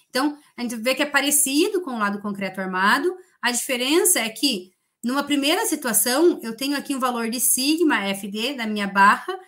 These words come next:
que não, não chegou no limite da barra ainda. E nessa segunda situação,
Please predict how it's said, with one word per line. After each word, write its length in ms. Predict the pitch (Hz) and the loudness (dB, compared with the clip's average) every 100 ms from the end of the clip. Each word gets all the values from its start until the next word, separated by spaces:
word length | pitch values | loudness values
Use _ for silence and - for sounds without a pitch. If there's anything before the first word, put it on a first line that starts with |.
| _ | _
que 120 | - | 2
não, 420 | 294 311 453 453 247 | 6 6 4 0 -4
não 280 | 277 370 | -2 0
chegou 680 | 427 381 302 214 339 381 - - | 0 -4 0 2 2 0 -6 -8
no 120 | 277 | -4
limite 480 | 277 269 285 359 269 | -2 0 2 2 0
da 140 | 254 | 0
barra 360 | 214 208 196 185 | 6 8 6 2
ainda. 380 | 170 165 160 - _ - - | -4 -6 -12 -20 _ -20 -14
E 80 | 220 | -6
nessa 220 | 233 247 | -2 -2
segunda 480 | 285 277 247 349 381 | -2 -2 0 0 0
situação, 720 | - 294 214 - 262 311 381 | -4 -4 -2 0 2 0 0